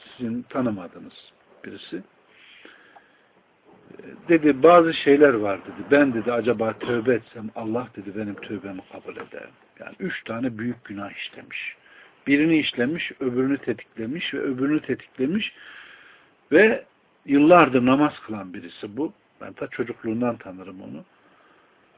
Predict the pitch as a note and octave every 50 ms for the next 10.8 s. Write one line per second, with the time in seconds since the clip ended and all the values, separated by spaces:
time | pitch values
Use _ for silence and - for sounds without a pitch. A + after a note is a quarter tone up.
0 | _ - C#3+ E3 E3 E3 A#2 E3+ D#3+ E3 E3+ F#3 F#3+ F#3+ F3 E3+ D#3+ - - F3
1 | F3+ E3+ D#3 C3+ C#3+ D3 D#3 E3 E3 - - - - D#3+ D#3+ _ - G3+ D#3+ -
2 | - - - C3+ C3 C3+ C#3 C#3+ D#3 D3+ B2+ A2 G#2 G#2+ G#2+ G#2+ F#2 G#2 F#2 F2
3 | E2+ E2+ E2+ E2 - - - - - _ _ _ _ _ _ _ - C3+ D3 D3+
4 | C#3+ C3 B2 - - - A2+ F#2+ - - A#2+ B2 E3 F#3+ _ _ - _ _ _
5 | _ _ _ _ - C#3 C#3 C#3 C3 C3 - F3 E3+ - _ - A#2 G#2+ F#2 G2+
6 | C3 C#3+ C#3+ A#2+ A2 A#2 A2 A2 G#2+ A2+ C#3 C#3 C3+ A#2+ A2 _ - D#3+ F#3+ G#3+
7 | - - - _ _ _ _ _ _ B2 B2 B2+ B2+ A#2+ A#2+ A2+ G#2 G2 F#2 F2+
8 | - - B2+ C#3+ D3 C#3+ B2 B2 - D#3+ - - - D#3+ E3 D#3+ D#3+ F#3 F#3+ D#3
9 | C3 D3 D#3 E3 E3+ D#3 D3 C#3 C3 B2+ B2 A#2 B2 C#3 D3 C#3+ - - E3+ F#3+
10 | F3+ C3+ A2 G#2 G2+ G2 G2+ A2+ C3+ C#3+ - - - - - -